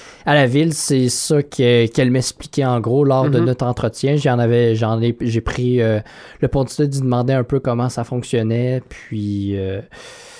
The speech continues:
Speaker 1: l'année prochaine, peut-être que si le, c'est un concept que la ville, euh,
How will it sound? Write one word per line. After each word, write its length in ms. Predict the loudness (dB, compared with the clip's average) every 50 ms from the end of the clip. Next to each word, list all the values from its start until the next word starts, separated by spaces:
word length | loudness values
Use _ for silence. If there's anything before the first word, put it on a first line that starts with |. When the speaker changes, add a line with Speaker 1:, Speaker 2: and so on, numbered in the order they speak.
| -20 -20 -20 _ -2
Speaker 1:
l'année 260 | 0 0 2 2 2 0
prochaine, 720 | 0 0 0 0 0 0 0 2 2 2 2 2 2 0
peut-être 680 | 0 0 -2 0 2 2 2 2 2 0 -2 -6 -10 -4
que 120 | -2 -2
si 240 | -2 -2 -4 -4 -2 0
le, 200 | 2 2 2 0
c'est 180 | 0 -2 -4 -4
un 80 | -4
concept 560 | -4 -4 -6 -6 -4 -4 -4 -4 -6 _ -20 _
que 80 | -6
la 480 | -4 -4 -4 -4 -4 -2 0 2 2 0
ville, 440 | 0 0 2 2 2 4 4 2 2
euh, 240 | 2 2 2 2 0